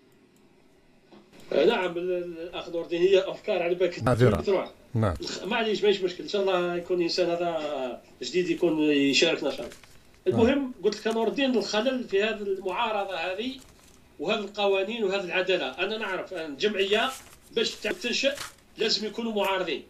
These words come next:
Speaker 1: يخرجوا ناس جدد بأفكار جديدة، بقراءات جديدة، برنامج جديد،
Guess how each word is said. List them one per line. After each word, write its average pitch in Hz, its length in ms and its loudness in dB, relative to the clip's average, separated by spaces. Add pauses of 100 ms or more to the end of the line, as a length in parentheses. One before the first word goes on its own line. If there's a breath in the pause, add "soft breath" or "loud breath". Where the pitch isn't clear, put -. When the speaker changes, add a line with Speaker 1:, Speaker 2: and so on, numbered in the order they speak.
(180)
Speaker 1:
يخرجوا 247 340 -2
ناس - 320 -2
جدد - 160 -4 (460)
بأفكار 285 460 -2
جديدة، - 400 -4 (500)
بقراءات 233 640 -2
جديدة، 214 360 -4
برنامج 214 400 -4
جديد، 202 380 -4